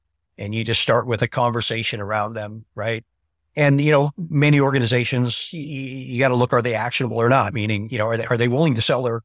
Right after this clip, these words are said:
their company? Are they on the market? Those kinds of things. And then you have that initial conversation and you just start weeding some out. Few float to the top, and you just keep getting deeper and deeper and deeper. And then you,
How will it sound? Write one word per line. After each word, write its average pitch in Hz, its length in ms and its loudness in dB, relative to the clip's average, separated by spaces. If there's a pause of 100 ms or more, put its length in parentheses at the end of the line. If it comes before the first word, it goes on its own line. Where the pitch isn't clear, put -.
(100)
their 107 160 -6
company? 113 380 -2
Are 107 120 -2
they 113 220 -2
on 127 200 2
the 117 80 0
market? 113 440 0
Those 113 180 -4
kinds 110 260 -6
of 101 100 -10
things. 123 280 -6
And 110 100 -4
then 117 120 -4
you 113 80 2
have 113 240 2
that 113 100 0
initial 110 320 -2
conversation 117 800 -4 (640)
and 120 140 6
you 123 80 6
just 120 140 0
start 117 220 2
weeding 123 600 -2
some 107 260 -4
out. 160 300 0 (600)
Few 139 220 2
float 147 280 4
to 156 100 2
the 127 80 2
top, 165 400 2
and 117 100 -2
you 117 80 -2
just 120 180 -2
keep 131 200 0
getting 131 280 0
deeper 120 400 0
and 117 200 -2
deeper 117 280 -2
and 104 100 -4
deeper. 147 440 2
And 110 140 -2
then 113 100 -4
you, 113 120 -8